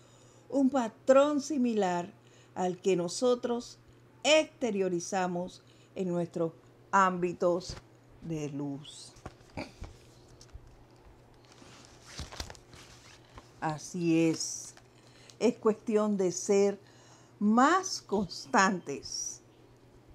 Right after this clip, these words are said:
perseverantes en las invocaciones a la presencia yo soy. Que cada uno de nosotros es. Que en todo momento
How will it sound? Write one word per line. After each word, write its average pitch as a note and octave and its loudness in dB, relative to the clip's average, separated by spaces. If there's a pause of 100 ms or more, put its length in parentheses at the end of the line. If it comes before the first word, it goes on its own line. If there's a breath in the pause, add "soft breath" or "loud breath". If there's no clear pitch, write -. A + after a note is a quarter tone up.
(720 loud breath)
perseverantes A3+ 2
en F3 0
las E3 -2 (460 loud breath)
invocaciones F#3 0
a F#3 -2
la E3 -2
presencia F#3 -2
yo D3 -4
soy. D3 -6 (1200 soft breath)
Que F3+ 0
cada A#3 2
uno A3+ 2
de F#3+ 2
nosotros F#3+ -2 (300)
es. - -10 (1500 soft breath)
Que A3+ 6
en G#3+ 4
todo C#4+ 6
momento G#3+ 2